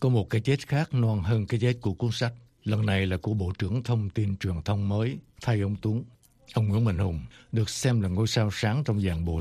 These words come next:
trưởng của chính phủ Nguyễn Xuân Phúc. Ông Hùng vừa là một tướng lãnh của quân đội nhân dân, vừa là một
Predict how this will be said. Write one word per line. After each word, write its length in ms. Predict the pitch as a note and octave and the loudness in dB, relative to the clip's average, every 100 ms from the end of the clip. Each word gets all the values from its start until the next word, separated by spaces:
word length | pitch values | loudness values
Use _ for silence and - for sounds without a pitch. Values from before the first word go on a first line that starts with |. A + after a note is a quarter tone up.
| - | -2
trưởng 240 | E2+ F#2 | -2 -2
của 100 | G#2 | -2
chính 160 | G2+ G2+ | -2 0
phủ 160 | F#2 | -2
Nguyễn 220 | E2+ E2+ G#2 | -2 -2 -2
Xuân 200 | G2+ E2+ | -2 -2
Phúc. 220 | A#2+ A#2 - - _ _ - | -2 -4 -10 -20 _ _ -6
Ông 160 | C3+ A#2+ | -2 0
Hùng 320 | A2+ G#2+ F2 G2 | 2 0 -2 -2
vừa 160 | A2+ | 0
là 100 | G#2+ | 0
một 240 | G2 - - | 0 -2 -2
tướng 120 | C3+ | 0
lãnh 200 | G2 G#2 | 0 0
của 120 | A#2 | -2
quân 180 | G#2+ A2 | 0 0
đội 180 | F2 F#2 | 0 0
nhân 240 | A2 G#2 | 0 0
dân, 200 | A2 F#2+ - - _ | 0 -2 -8 -20 _
vừa 120 | A2 G#2+ | -2 0
là 100 | |
một 140 | G2 | 0